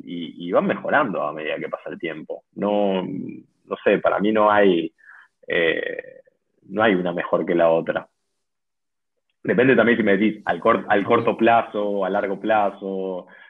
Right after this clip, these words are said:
Este, si me decís al corto plazo, y la verdad prefiero algo mediocre que se ejecute increíble en poco tiempo y ya esté funcionando, por ejemplo. Este, pero si me decís más a largo plazo, cualquiera de las dos para mí serían viables.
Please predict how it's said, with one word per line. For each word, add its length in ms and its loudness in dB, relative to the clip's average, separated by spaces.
Este, 320 -8
si 80 -10
me 100 -2
decís 220 0
al 160 4
corto 280 0
plazo, 400 2
y 240 -6
la 120 -8
verdad 260 0
prefiero 340 -4
algo 180 -2
mediocre 520 0
que 100 -4
se 100 -8
ejecute 360 -8
increíble 1000 4
en 320 -10
poco 260 0
tiempo 580 0
y 80 -4
ya 60 -10
esté 160 -8
funcionando, 720 -2
por 120 -8
ejemplo. 400 -12
Este, 280 -6
pero 100 -6
si 80 -4
me 140 -4
decís 240 0
más 180 2
a 60 6
largo 260 4
plazo, 260 4
cualquiera 340 4
de 40 2
las 80 0
dos 140 -2
para 160 -2
mí 140 -4
serían 240 -2
viables. 440 0